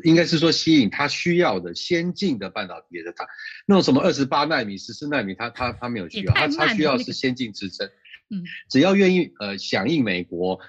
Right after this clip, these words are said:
Speaker 1: 然后去美国设厂的，都可以，呃，利用到这个五百亿的，这个五百亿美金的预算。而且这个五百亿只是联邦哦，州政府还有配套。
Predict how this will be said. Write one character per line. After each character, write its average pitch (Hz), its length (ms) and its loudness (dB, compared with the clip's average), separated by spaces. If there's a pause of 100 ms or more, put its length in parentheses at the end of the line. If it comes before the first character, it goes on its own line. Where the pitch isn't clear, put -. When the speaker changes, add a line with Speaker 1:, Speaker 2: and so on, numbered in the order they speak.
(140)
Speaker 1:
然 107 140 -2
后 123 40 0
去 139 140 -2
美 95 160 2
国 98 140 -2
设 - 180 -4
厂 78 200 -12
的， 78 80 -12
都 190 200 4
可 160 180 4
以， 92 300 2
呃， 87 180 -6
利 113 120 2
用 107 180 4
到 101 160 0
这 98 160 -2
个 85 160 -8
五 87 140 -6
百 - 180 -8
亿 - 160 -6
的， - 160 -10 (560)
这 92 140 2
个 98 400 -8
五 110 120 -2
百 104 140 2
亿 107 80 6
美 87 160 6
金 95 160 0
的 92 80 4
预 90 140 4
算。 95 180 -4 (240)
而 175 80 4
且 190 80 4
这 214 100 0
个 190 80 6
五 151 80 8
百 135 140 4
亿 139 80 6
只 135 120 -2
是 147 40 2
联 101 260 -2
邦 98 200 -4
哦， 87 320 -6
州 147 160 0
政 131 200 -2
府 90 80 -12
还 98 140 -8
有 98 80 -6
配 95 240 -6
套。 82 220 -8